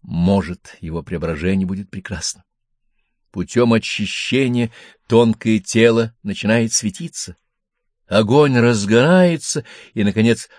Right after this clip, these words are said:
оболочка спадает, как легкий слой пепла, и огненная сущность не может оставаться в прежнем слое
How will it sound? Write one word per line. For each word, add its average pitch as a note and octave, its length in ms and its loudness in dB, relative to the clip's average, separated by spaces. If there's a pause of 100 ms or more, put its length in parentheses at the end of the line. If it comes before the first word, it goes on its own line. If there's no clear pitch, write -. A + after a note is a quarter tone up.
(140)
оболочка C3 680 2
спадает, F#3 840 2
как - 280 -2
легкий D3 500 -4
слой A#2 300 -12
пепла, A2 400 -4 (460)
и G2+ 200 4
огненная G#2+ 760 4
сущность - 840 -2
не F#2+ 100 0
может G2 340 0
оставаться F#2 520 -2
в - 100 -12
прежнем C3 460 -4
слое A2 400 -6